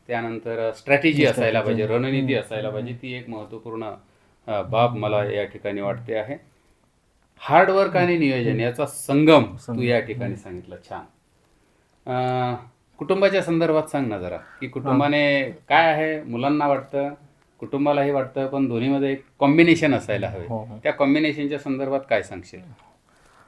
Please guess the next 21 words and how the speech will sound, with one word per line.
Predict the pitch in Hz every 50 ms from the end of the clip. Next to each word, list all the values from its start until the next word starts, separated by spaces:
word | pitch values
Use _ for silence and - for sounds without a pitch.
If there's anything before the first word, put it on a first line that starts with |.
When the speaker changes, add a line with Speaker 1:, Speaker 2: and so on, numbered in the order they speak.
| _ _ _ _ _ _ -
Speaker 2:
अं, | 127 120 117 117 113 113 117 117 113 113 113 113 110 - - _
कुटुंबाबद्दल, | - 131 139 143 143 143 143 143 139 139 131 131 131 135 147 165 165 - _ _ _ _ _ _ -
अं, | 127 120 120 120 120 120
माझे | 123 131 135 135 143 147 151
आई | - - 135 135 143
आणि | 143 139 143
वडील | 135 131 131 131 123 117 -
द-, | 120 120 117 117 117 117 117 113
दोन्ही | 113 131 135 139 143
म्हणजे | 151 156 160 165
सर्वसाधारण | 160 - 156 160 160 - 147 139 139 143 147 151
आमची, | 147 147 143 - 160
अं, | 160 190 165 143 131 131 131 -
आर्थिक | 139 139 139 139 120 -
परिस्थिती | - 120 120 117 - 117 104 127
आहे | 123 139 156 - - _ -
आणि | 151 151 151
त्यांनी | 151 165 165 165
मला | 165 160 160 160
वेळोवेळी | 165 151 147 147 151 151 151 151 160 185 208
सपोर्ट | 202 - - 151 - 147 123